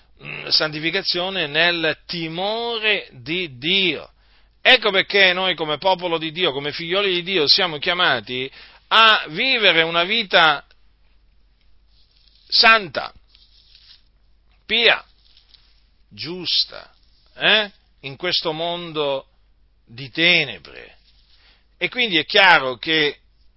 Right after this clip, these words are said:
dobbiamo contraddistinguerci da questa generazione storta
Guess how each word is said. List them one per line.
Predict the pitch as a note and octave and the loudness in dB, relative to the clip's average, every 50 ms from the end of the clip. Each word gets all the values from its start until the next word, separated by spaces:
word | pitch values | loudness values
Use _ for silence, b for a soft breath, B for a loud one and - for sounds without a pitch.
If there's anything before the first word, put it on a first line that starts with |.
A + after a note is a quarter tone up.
| _ _ | _ _
dobbiamo | - A2+ G#2+ G#2+ C3 D3 D#3 D#3+ D#3+ C#3+ B2+ | -20 -20 -12 -6 -2 -2 0 0 -2 -4 -6
contraddistinguerci | A#2 B2+ A#2+ - - A#2+ A2+ A2+ A#2 A2 - - G#3 A3 A3+ A3 G3 D#3 C3 B2+ A2+ - - - - B2 A2 G2+ F#2 - b b b b b b b | -8 -10 -12 -12 -12 -12 -12 -4 0 2 2 2 2 0 -2 -2 -4 -4 -6 -6 -6 -8 -8 -10 -8 -10 -10 -12 -14 -18 b b b b b b b
da | b B2+ C3 - | b -2 -2 0
questa | - D#3 D#3+ E3 D#3+ - - D3 C3+ | 0 2 2 4 4 2 2 0 0
generazione | A#2 C#3 C#3+ C#3+ D3 C#3 C#3+ - - - E3+ D#3+ D#3 D3 C#3 | 0 -2 -4 -2 0 0 -2 -2 -2 -4 -4 -4 -6 -4 -2
storta | - - - D#3 D3+ D3+ D3 C3+ - - C#3 B2 B2 B2+ | -2 0 0 0 0 0 0 -2 -6 -6 -6 -6 -6 -8